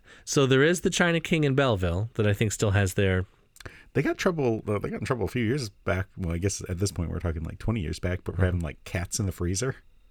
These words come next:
Speaker 1: No,
Speaker 2: Real
Speaker 1: they
Speaker 2: story.
Speaker 1: did not.
Speaker 2: Yeah, it was, like, in the Belleville, whatever.
Speaker 1: I need
Speaker 2: They
Speaker 1: proof.
Speaker 2: insisted that, the, I remember this from the article, they insisted that it was for personal use only. <laughs>
Speaker 1: I,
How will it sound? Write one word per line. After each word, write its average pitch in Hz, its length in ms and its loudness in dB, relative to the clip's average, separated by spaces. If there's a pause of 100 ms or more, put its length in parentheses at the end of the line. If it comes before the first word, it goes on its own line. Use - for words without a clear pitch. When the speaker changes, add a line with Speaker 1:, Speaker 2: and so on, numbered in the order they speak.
(260)
Speaker 1:
No, 92 760 2
Speaker 2:
Real 101 200 8
Speaker 1:
they 160 100 8
Speaker 2:
story. 135 240 8
Speaker 1:
did 117 80 8
not. 95 260 6
Speaker 2:
Yeah, 113 320 8
it - 20 6
was, 107 140 2
like, 110 160 6
in 123 80 6
the 110 100 4
Belleville, 110 600 4
whatever. 113 400 4 (220)
Speaker 1:
I 104 100 4
need 101 200 2
Speaker 2:
They - 40 -10 (120)
Speaker 1:
proof. - 40 10
Speaker 2:
insisted 160 760 6
that, 135 260 4
the, 131 200 4
I 127 60 6
remember 135 320 6
this 147 160 4
from 143 140 0
the 139 80 4
article, 120 280 2
they 95 140 4
insisted 131 460 0
that 117 120 4
it 101 60 4
was 104 140 2
for 98 100 0
personal 120 480 0
use 107 260 0
only. 87 380 -4
<laughs> - 1000 -20 (1120)
Speaker 1:
I, - 60 -6